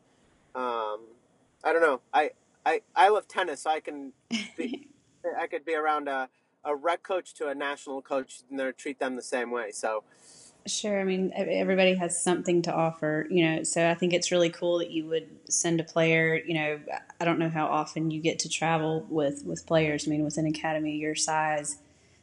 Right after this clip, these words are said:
Speaker 2: there's, it's, it's pretty tough to have some, a coach traveling with a kid to every tournament they go to. And that's, you know, financially can be a burden on, on, on the players' families. So, you know,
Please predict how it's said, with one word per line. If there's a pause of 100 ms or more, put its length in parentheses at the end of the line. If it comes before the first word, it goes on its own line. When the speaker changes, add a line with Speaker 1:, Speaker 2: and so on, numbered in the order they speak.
(140)
Speaker 2:
there's,
it's,
it's (240)
pretty
tough
to
have
some,
a
coach
traveling
with
a
kid
to
every
tournament
they
go
to.
And
that's,
you
know,
financially (520)
can
be
a
burden
on,
on, (300)
on
the
players'
families. (420)
So,
you
know,